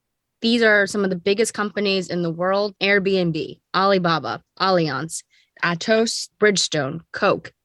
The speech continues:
Intel, Omega, Panasonic, P and G, Samsung,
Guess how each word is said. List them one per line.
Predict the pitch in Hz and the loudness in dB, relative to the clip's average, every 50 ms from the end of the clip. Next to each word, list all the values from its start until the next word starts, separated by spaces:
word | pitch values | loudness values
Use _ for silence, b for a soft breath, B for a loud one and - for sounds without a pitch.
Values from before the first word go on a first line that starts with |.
| _ _ - | _ _ 0
Intel, | 226 233 226 - - 165 120 110 113 - _ - | 2 2 2 0 0 0 0 0 -2 -6 _ -6
Omega, | 175 185 185 196 202 208 202 170 151 127 170 - _ _ _ _ - | -2 -2 0 2 2 2 2 2 0 -2 -4 -8 _ _ _ _ -8
Panasonic, | - 233 220 220 208 - 202 180 165 131 147 - _ _ _ _ _ _ | -4 -4 -4 -4 -2 -2 -2 -2 -2 -4 -6 -10 _ _ _ _ _ _
P | - - - 277 269 262 | -12 -6 -2 0 0 2
and | 247 220 | 2 0
G, | 190 208 226 202 156 160 - _ _ _ | 0 0 0 0 0 -2 -6 _ _ _
Samsung, | - - 247 262 262 254 - - 170 147 139 165 | -10 -6 -4 -2 -2 -2 -2 -4 -6 -6 -6 -8